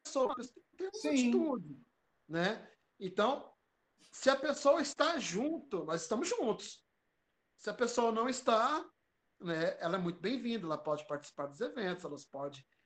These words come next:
Speaker 1: né, participar das reuniões, sessão de planetário, é, né, tudo que a Gangstar oferece de melhor,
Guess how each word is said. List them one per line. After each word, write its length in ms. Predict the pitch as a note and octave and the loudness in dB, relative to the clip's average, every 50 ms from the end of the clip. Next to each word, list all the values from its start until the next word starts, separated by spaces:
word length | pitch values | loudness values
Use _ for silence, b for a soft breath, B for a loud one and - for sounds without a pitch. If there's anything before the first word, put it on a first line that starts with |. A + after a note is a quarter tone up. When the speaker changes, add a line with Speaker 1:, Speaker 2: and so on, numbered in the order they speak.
| _ _ - | _ _ -14
Speaker 1:
né, 140 | C#3 C#3 C#3+ | -12 -10 -6
participar 480 | C#3+ D3 C#3+ C#3+ - - - C3+ C#3 | -4 -4 -4 -4 -6 -10 -6 -6 -4
das 160 | C#3+ D3+ D3 D3 | -4 -4 -6 -4
reuniões, 680 | D3 E3+ A3 B3 A3 F3+ F3+ F3 F3 E3 D3+ D3 D3 | -4 -2 0 0 0 2 2 2 2 2 0 -2 -4
sessão 240 | - D3+ - D3+ D3 | -8 -8 -8 -8 -8
de 120 | D3 - | -8 -8
planetário, 840 | - D#3 E3+ F#3+ F#3 - E3+ E3 E3 E3 D#3+ D#3 D3 C#3+ C#3+ C#3 C#3 - _ _ _ _ _ - | -6 -4 -4 -4 -2 2 4 4 6 6 4 4 2 0 -4 -6 -8 -12 _ _ _ _ _ -16
é, 460 | C3+ C3+ C3+ C3+ C3+ C#3 C3+ C3+ C3+ | -12 -12 -10 -10 -10 -10 -10 -10 -12
né, 340 | C3+ C#3 C#3 C#3 C#3 C3+ - _ _ _ _ _ _ _ _ _ _ _ _ _ _ _ _ _ _ _ - | -12 -14 -14 -16 -16 -18 -20 _ _ _ _ _ _ _ _ _ _ _ _ _ _ _ _ _ _ _ -8
tudo 200 | B3+ C#4+ D4 - | -8 -8 -2 2
que 80 | C4+ | 2
a 40 | A#3+ | 2
Gangstar 720 | G#3+ G#3+ G3+ F3+ - - - F#3 F3 F3 F3 F3+ F3 - - | 4 4 2 0 0 2 4 6 8 8 6 6 4 -2 -4
oferece 720 | F3 - - - F3 D3+ D3+ D#3 E3+ F3 E3+ - D#3 - - | -6 -4 0 0 0 0 0 -2 -2 -2 -4 -8 -14 -16 -14
de 140 | C#3 D3+ | -10 -6
melhor, 680 | E3+ F3 E3 D3+ C#3+ C#3 C#3+ D3+ E3+ F#3 C#4 - - | -4 -4 -2 -2 -2 0 2 4 4 4 2 0 -6